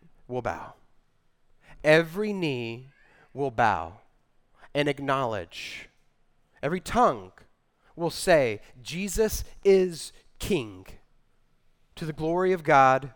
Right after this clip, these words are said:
the Father. This will happen. My dentist friend did not acknowledge Jesus as King over his life. But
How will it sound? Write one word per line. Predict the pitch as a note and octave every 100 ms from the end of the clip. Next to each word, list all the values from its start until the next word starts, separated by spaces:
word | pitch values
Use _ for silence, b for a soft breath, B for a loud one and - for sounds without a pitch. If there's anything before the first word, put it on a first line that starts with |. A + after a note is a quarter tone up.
| _ _ _ _
the | C#3+
Father. | - B2 G2+ G2 G#2 - _ - - -
This | C3+ E3 D#3+
will | C#3+
happen. | C3 A2 F#2 - _ _ _ _ _ _ _ _ _ _ _ _ _ _ _ _ -
My | D#3 E3+
dentist | E3 E3 D#3 -
friend | C3+ A#2 A#2+ - _ _ _ _ _ - - - -
did | - C#3+
not | C3+ C3
acknowledge | C3 B2 B2 A#2 A2 -
Jesus | - A2+ G#2 G2 - - b b
as | G#2+
King | - A#2 E2+ - - - - - - _ _ -
over | A#2 G#2+
his | G#2+ F#2
life. | E2 - - - _ _ _ _ _ _ _ _ _ _ _ _ - B B
But | C3+ D#3+ C#3+ - _